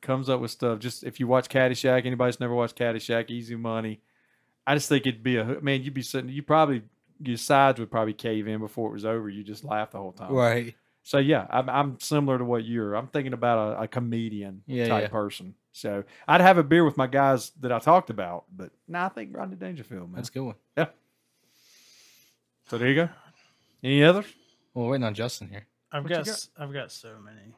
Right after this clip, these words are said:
Speaker 1: I, I see that was me. Yeah, it was hard.
Speaker 3: Um,
Speaker 1: It was hard.
Speaker 3: Leo would be a good one.
Speaker 1: Yeah.
Speaker 3: Just because he, I feel like he would be a good guy to just talk to and he-, hear from him.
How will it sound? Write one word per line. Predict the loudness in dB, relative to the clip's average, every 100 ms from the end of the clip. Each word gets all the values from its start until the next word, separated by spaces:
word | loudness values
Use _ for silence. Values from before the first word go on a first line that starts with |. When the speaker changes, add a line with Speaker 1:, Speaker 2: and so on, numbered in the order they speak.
| 2
Speaker 1:
I, | 2 4
I | 0
see | 0 0
that | 2
was | 2 0
me. | 0 -2
Yeah, | -4 -4
it | -6
was | -4
hard. | -2 0 -2 -8 -16
Speaker 3:
Um, | -12 -8 -8 -10 -12 -16 _ _ -20
Speaker 1:
It |
was | -14
hard. | -10 -10 -12 -16 _ _ _ _ _ _ _ _ _ _ _ _ _ _ _ _ _ -10
Speaker 3:
Leo | -2 2 4 4
would | 2 2
be | 0
a | 0
good | -2 -2
one. | -4 -6 -10 -12
Speaker 1:
Yeah. | -6 -6 -6
Speaker 3:
Just | -10 -10
because | -8 -6 -6
he, | -6 -10 -12 -10
I | -10
feel | -4 -2
like | -2 -4
he | -6
would | -8
be | -6 -10
a |
good | -10 -12
guy | -8 -10
to | -10 -16 _ _ _
just | -14 -14 -16 _ _ _ _ _ _
talk | -8 -6 -6 -8
to | -10 -8 -10 -12
and | -14 -12 -12 -16 _
he-, | -20 -20 -20
hear | -12 -2 0 0
from | 0 0
him. | 0 -2 -4